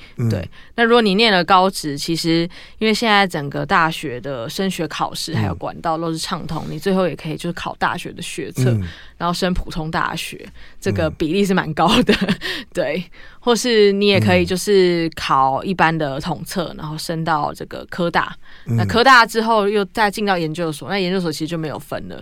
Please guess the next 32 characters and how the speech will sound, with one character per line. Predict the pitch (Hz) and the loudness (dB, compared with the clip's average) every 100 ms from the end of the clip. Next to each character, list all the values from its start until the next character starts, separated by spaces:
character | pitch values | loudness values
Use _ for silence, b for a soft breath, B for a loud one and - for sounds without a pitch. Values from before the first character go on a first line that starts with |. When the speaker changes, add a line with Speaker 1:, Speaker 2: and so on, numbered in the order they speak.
| - | -4
Speaker 1:
嗯。 | 117 110 90 | 0 0 -2
Speaker 2:
对， | 85 65 | -6 -12
所 | - 190 | -6 -2
以 | |
它 | 190 214 | 0 0
其 | 208 185 | 0 -2
实 | |
整 | 170 147 | -2 -6
个 | 139 | -6
路 | 147 214 185 156 | -4 0 0 -2
我 | 131 | -6
觉 | - | -8
得 | 143 | -8
是 | - | -6
很 | 170 - | -8 -8
畅 | - - | -10 -10
通 | - - - | -10 -12 -14
的。 | - - b - | -14 -14 b -2
Speaker 1:
嗯， | 117 107 90 - B B B B B | 2 2 0 -8 B B B B B
我， | 120 110 - - | 2 2 0 -6
你， | 127 123 | -2 -2
你 | 127 | 0
觉 | 113 151 | 2 2
得 | |
现 | 160 180 | 4 4
在 | 156 | 4
的 | 123 | 2
大 | 120 - 113 | -2 -2 -2
学 | - 95 92 | -4 -4 -4
对 | 95 120 | 2 2
于 | 98 101 | 2 -4
从， | - 104 104 | -4 -6 -4